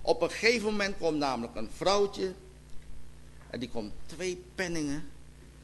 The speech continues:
in de offerkist brengen. Ik weet niet of u dat verhaaltje ooit ge-, gelezen hebt. En wat doet Joshua? Die kijkt zo in die kist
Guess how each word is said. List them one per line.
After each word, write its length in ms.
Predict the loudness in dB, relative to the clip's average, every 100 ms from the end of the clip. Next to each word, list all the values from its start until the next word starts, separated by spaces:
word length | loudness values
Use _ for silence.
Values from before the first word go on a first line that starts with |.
| -6
in 140 | -4 -2
de 80 | -4
offerkist 500 | -4 -6 -8 -10 -6
brengen. 280 | -4 -4 -6 -6 -6 -6 -12 -14 -16 -18 -14 -6 -6 -4 -4 -6 -12 -16 -18 -8
Ik 140 | -4
weet 160 | 0 0
niet 100 | 2
of 120 | 0
u 60 | 0
dat 160 | -2
verhaaltje 440 | -2 -4 -2 -2 -2
ooit 160 | -2 -2
ge-, 100 | -6
gelezen 420 | -4 -2 -2 -2 -4
hebt. 120 | -8 -6 -8 -8 -8 -6 -8 -12 -18 -8 -6 -6 -8 -10 -6 -4
En 140 | 0 0
wat 180 | 0 0
doet 180 | -2
Joshua? 560 | 0 -2 0 0 0 -4 -8 -16 -18 -14 -6 -6 -6 -8 -6
Die 120 | -6
kijkt 200 | -6 -6
zo 200 | -2 -2
in 140 | 0 -2
die 120 | -4 -4
kist 400 | -4 -4 -8